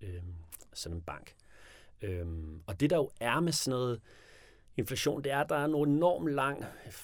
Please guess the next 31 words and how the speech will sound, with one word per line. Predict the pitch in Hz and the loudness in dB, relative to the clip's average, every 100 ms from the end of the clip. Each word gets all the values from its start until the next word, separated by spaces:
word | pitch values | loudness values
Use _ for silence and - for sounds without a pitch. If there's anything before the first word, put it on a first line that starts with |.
| - | -18
hvad | - 113 | -6 -6
skal | - 131 | -4 -6
vi | |
kalde | 123 123 | 0 0
det, | 131 151 | 0 2
inkubationstid | 139 - 147 135 - 175 - - 170 | 2 6 6 6 6 4 4 2 4
hedder | 139 151 | 6 6
det, | 147 | 8
når | 131 | 6
man | 120 | 4
bliver | 127 | 2
syg, | - 156 | 0 2
ikke? | 143 143 | 2 2
At | |
man | 120 | 2
bliver | 120 | 0
smittet, | - 135 131 151 | -2 -2 2 2
og | 113 | 2
så | 127 | 2
har | 123 | 0
man | 127 | 0
det | |
fint | - 131 | -2 0
i | 120 | 0
otte | 135 | 2
dage, | 107 120 | 2 2
og | 123 | 0
så | |
bliver | 110 104 | -4 -4
man | 87 | -2
syg. | - 160 | -2 -2